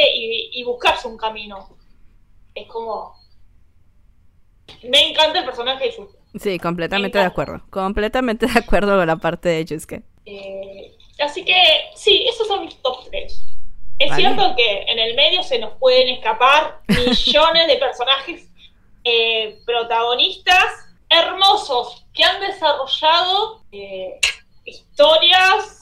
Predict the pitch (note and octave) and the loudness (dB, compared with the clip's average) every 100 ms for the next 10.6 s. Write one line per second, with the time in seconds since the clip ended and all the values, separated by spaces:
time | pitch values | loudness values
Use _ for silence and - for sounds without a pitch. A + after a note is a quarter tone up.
0 | - D#4+ D4 D4 C4+ C4 B3+ C4+ E4+ E4 | -10 -2 0 -2 -6 -8 -8 0 2 2
1 | D#4+ - D4 D4 C#4+ B3 B3 D4 D#4 D#4+ | 0 0 -2 0 -2 -2 -2 -2 -2 -2
2 | E4 D#4+ B3 B3 B3+ C#4 C#4 C#4+ B3+ - | -2 -4 -8 -6 -6 -4 -2 -2 -2 -8
3 | B3 A#3+ A#3 A#3+ A#3 A#3 G#3 - _ _ | -6 -6 -8 -8 -6 -6 -10 -16 _ _
4 | _ F3+ G3 B3+ C#4+ C#4 B3 C4 C4 A#3+ | _ -8 -6 -8 -8 -6 -4 -2 -2 -2
5 | B3+ C4+ C#4+ C#4+ - A#3 A#3+ B3 C4 A#3+ | -4 0 0 0 -6 -8 -6 -8 -6 -4
6 | C#4 D4 B3 C4 C4+ C4 A#3 C4+ D4+ D#4+ | 0 0 0 -4 -6 -2 0 0 -2 -4
7 | C4 B3 C#4+ D4 C#4+ D4 D4 D#4 C#4 B3+ | -6 -6 -2 0 -2 -4 -8 -6 -2 -2
8 | - _ _ _ C#4+ D4 F4 E4 E4 D#4 | -2 _ _ _ -4 -2 -2 0 -2 0
9 | E4+ F#4 G#4+ G#4+ - B4+ D4 D#4 D4+ B3 | 0 2 0 -2 0 0 0 -4 -4 -6
10 | A#3 B3 C4+ C#4 D#4+ D#4+ | -2 -2 -2 -2 2 2